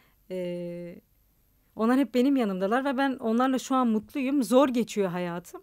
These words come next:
Güzel olacağını düşünüyorum. E, ailem daha çok artık beni anlamaya çalışıyor. Babam daha çok beni anlıyor.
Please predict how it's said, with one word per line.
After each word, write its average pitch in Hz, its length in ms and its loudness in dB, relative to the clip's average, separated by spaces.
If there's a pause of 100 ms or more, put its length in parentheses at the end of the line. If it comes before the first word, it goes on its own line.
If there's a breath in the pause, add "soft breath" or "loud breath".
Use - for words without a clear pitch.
(640 soft breath)
Güzel 208 200 0
olacağını 233 380 -4
düşünüyorum. 185 600 -8 (260)
E, 175 760 -6 (840 soft breath)
ailem 220 500 4
daha 233 200 4
çok 240 200 -2
artık 196 420 -2
beni 202 280 0
anlamaya 180 400 -4
çalışıyor. 185 360 -4
Babam 226 280 4
daha 226 160 4
çok 233 260 -6
beni 180 420 -4
anlıyor. 175 360 -4